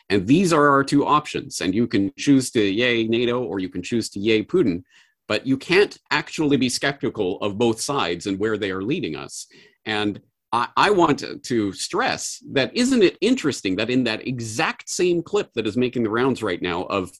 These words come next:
Klaus Schwab saying, uh, bragging about how he penetrated the cabinets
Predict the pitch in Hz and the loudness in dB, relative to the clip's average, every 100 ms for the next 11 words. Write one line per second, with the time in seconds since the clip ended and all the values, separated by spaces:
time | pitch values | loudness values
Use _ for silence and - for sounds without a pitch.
0 | _ _ - 135 117 - - 151 98 90 | _ _ -4 0 0 0 -2 2 2 0
1 | - 104 98 95 - - - 92 87 95 | 0 2 2 2 -2 -8 -6 -4 -4 -4
2 | 92 110 95 101 101 92 101 92 98 - | 0 0 0 0 0 0 -2 -2 -2 -2
3 | 107 90 98 90 85 82 _ - 92 101 | -4 -2 -2 -2 -4 -6 _ -10 -6 -2
4 | 101 95 - - | 0 0 -2 -8